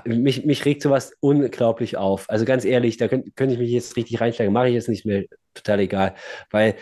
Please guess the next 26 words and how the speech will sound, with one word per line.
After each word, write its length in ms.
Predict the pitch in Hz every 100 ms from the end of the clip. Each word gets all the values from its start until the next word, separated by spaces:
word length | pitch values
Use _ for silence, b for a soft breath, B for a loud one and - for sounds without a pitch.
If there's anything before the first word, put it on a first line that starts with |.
| B 107
es 80 |
hilft 200 | 135 127 135
uns 120 | 110
ja 120 | 113
vielleicht 400 | - 104 101 -
auch, 240 | 98 95 98
wenn 400 | 92 92 - -
Jasula 460 | 104 95 101 90
fehlt. 480 | - - 98 101 98 B B B B _ -
Ähm, 400 | 98 104 98 85
was, 320 | - 110 104
was 140 | 113 -
können 160 | 117
wir 60 | 104
da 140 | 95
erwarten? 720 | 90 92 110 - 123 120 113 - _ _ _ _ -
Ich 160 | 110 -
bin 160 | 120 123
irgendwie 300 | 117 117 107
so 120 | 110
ein 80 | 98
bisschen 540 | 110 - 110 98 92 _ _ _ _
bei 140 | 90
Nils, 640 | 98 107 123 127 - - - b b b _ -
der, 360 | 107 104 - - _ _
der, 360 | _ 107 101